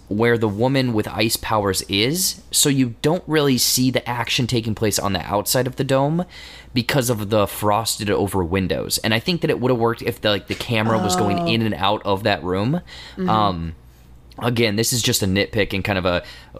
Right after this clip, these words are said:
Speaker 1: I was watching, I'm like, "Oh, this could have been cooler."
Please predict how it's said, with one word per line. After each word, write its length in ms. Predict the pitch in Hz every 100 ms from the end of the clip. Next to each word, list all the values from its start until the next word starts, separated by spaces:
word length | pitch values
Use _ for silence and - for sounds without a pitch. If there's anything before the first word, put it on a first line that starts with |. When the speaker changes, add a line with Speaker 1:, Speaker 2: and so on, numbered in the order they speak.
| -
Speaker 1:
I 60 | 117
was 140 | 104
watching, 400 | 101 101 104 107
I'm 60 | 98
like, 160 | 90 -
"Oh, 160 | 104
this 200 | 87 104
could 260 | - - 117
have 160 | 98 90
been 180 | 95 85
cooler." 680 | - 101 92 98 107 120